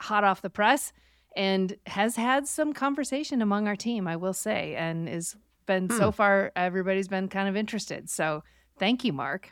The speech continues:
Speaker 2: Well, a person meaning someone to talk to, right?
Speaker 1: Mm-hmm. Page, yeah, I can walk through 'em. A
Speaker 2: Yeah,
Speaker 1: page
Speaker 2: real
Speaker 1: is really
Speaker 2: quick.
Speaker 1: the invitation.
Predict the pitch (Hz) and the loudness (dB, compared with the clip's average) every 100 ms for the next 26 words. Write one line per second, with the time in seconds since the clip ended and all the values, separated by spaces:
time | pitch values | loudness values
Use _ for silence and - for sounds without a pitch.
0 | - 175 - 185 202 - 180 165 165 160 | 0 0 2 4 4 6 4 6 6 4
1 | 151 151 143 170 165 151 123 - 107 135 | 4 4 4 2 4 4 4 4 6 6
2 | 202 _ _ _ _ _ _ _ _ _ | 2 _ _ _ _ _ _ _ _ _
3 | _ _ _ - 113 139 170 202 262 311 | _ _ _ 0 6 6 6 2 2 0
4 | _ _ - _ _ _ - 220 202 202 | _ _ -20 _ _ _ -8 -4 0 -2
5 | 214 - - 202 175 185 214 190 190 - | -4 -8 -4 -2 -2 -2 0 2 2 0
6 | 208 190 165 160 139 147 185 208 170 - | -2 0 6 8 8 8 6 6 6 6
7 | 190 175 - 190 185 - 180 - 190 185 | 4 -2 -4 -4 -4 -4 -6 -4 -4 -4